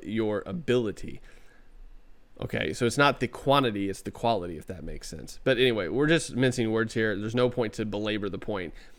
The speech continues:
My point in pointing this out is that he's saying it in order to grab your attention and to be like a,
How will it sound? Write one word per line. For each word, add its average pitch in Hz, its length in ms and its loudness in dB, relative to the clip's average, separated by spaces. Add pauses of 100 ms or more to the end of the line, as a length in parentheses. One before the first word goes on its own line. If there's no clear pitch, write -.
(680)
My 135 320 8
point 127 240 4
in 113 80 2
pointing 110 260 0
this 107 160 -2
out 104 320 0
is 110 220 -4
that 107 420 0
he's 120 300 -4
saying 123 420 2
it 101 160 -6
in 110 100 -6
order 107 220 -4
to 107 160 -10
grab 104 420 -4
your 101 140 -2
attention 104 440 -6
and 95 120 -6
to 92 80 -8
be 98 100 -4
like 95 200 -4
a, - 100 -10